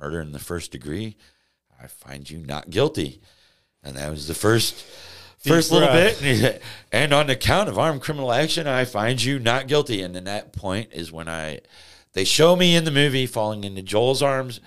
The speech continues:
Speaker 1: Nate and I embraced one another, and Nate actually is the one that caught me because my legs weren't working
Speaker 2: Yeah, it
Speaker 1: anymore
Speaker 2: felt like
Speaker 1: at that
Speaker 2: rubber.
Speaker 1: point.
Speaker 2: Yeah.
Speaker 1: Um, and it was incredible. And then I think I turned around, and then we had an embrace with Joel, and then we got to,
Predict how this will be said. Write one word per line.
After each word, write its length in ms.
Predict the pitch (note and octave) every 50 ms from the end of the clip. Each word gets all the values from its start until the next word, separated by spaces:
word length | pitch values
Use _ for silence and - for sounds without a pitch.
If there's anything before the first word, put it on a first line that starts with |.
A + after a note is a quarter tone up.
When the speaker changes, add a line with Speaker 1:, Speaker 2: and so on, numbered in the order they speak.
| - - - - _ _ _
Speaker 1:
Nate 300 | _ A2+ A#2 C#3+ E3+ E3
and 80 | A#2+ A#2+
I 140 | A2 G#2 G2+
embraced 400 | G2 F#2 F2 F2+ E2+ F2 F2 -
one 140 | - E2+ F2
another, 260 | E2+ E2+ E2+ E2 E2
and 320 | D#2+ D#2+ E2 E2 E2 E2 E2
Nate 300 | E2+ F2 F2+ F2+ - -
actually 400 | - D#2+ D#2 - - - F#2+ F#2 E2
is 120 | F2 -
the 100 | - G2
one 220 | D#2+ C#2+ C#2+ C#2 C2+
that 160 | A#1+ - -
caught 240 | - F#2 F#2 D#2 D#2
me 60 | D#2+
because 320 | D#2 D#2 D2+ - D#2 -
my 120 | D2 C2 B1
legs 360 | B1+ C#2 D#2 E2+ E2+ D2 C2+
weren't 180 | C2+ B1 -
working 220 | - A#1+ B1+ - G#2
Speaker 2:
Yeah, 220 | G#2+ A2 A2 G2+ G2
it 20 |
Speaker 1:
anymore 160 | F#2+ D2+ -
Speaker 2:
felt 100 | A2 G#2+
like 140 | G#2+ G#2+ -
Speaker 1:
at 60 | G2
that 40 | G#2
Speaker 2:
rubber. 240 | A2 A2 A2 A#2 A#2
Speaker 1:
point. 260 | E2+ B1+ A#1 G#1+ - _ _ _ - -
Speaker 2:
Yeah. 240 | G#2 G#2 G2+ F#2+ F#2+ - - - _ _
Speaker 1:
Um, 500 | - D#2 D2 C2 B1+ B1+ A#1+ A1 A1+ A#1+ - - -
and 220 | - C#2+ C#2+ C#2
it 100 | C#2+ B1+
was 160 | A#1+ D#2 D2 D2
incredible. 480 | D2 C#2 - D2+ D2+ D2 C#2+ D2+ D2+
And 140 | D2 C#2+ C#2
then 100 | C#2+ C#2
I 120 | C#2 C#2+
think 260 | C#2 - - D2 C#2 _ _ - -
I 180 | D2+ C#2+ C#2
turned 280 | D2+ - - D#2 D#2 D2+
around, 420 | D2 D2+ D#2 D2+ D2+ D2+ D2 D2
and 180 | D2+ D2+ D2 C#2+
then 300 | D2 D2 D2 C#2+ C#2 C#2
we 100 | D2+ D2
had 160 | D2+ D2+ D2
an 80 | C#2+ C#2+
embrace 400 | D2 D2 D2+ D2+ D#2+ D#2+ D#2+ -
with 160 | D#2 D2 C2+
Joel, 600 | - - E2+ E2 D#2 D2 D2+ D2+ D2 D2 D2 D2+
and 160 | D2+ C#2+ C2+ C#2
then 180 | C#2 C#2 C#2+
we 140 | C#2+ D2 D2
got 260 | - D#2+ D2 D2 - -
to, 220 | - C#2 C#2 C#2